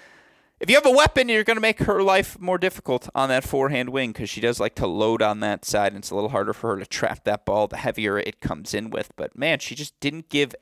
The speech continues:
anything away for free this week. Some of the lob winners she hit, particularly down the home stretch of set number one against Paolini.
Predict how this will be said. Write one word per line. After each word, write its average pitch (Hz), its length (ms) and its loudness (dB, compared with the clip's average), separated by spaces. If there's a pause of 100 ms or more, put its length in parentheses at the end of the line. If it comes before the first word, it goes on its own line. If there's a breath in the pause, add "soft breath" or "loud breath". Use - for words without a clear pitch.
(120)
anything 139 1160 -4
away 113 240 0
for - 160 -10
free 120 260 -4
this 113 240 -4
week. 117 140 -8
Some 170 160 -6
of 135 80 -4
the 120 60 0
lob 104 360 0
winners 104 240 -4
she - 160 -10
hit, 107 220 -10
particularly 110 840 -6
down 104 240 -6
the 120 80 -4
home 123 160 -10
stretch - 480 -4 (320 loud breath)
of 117 140 0
set - 260 2
number 117 180 -2
one 107 160 -2
against 104 300 -8
Paolini. 107 720 -4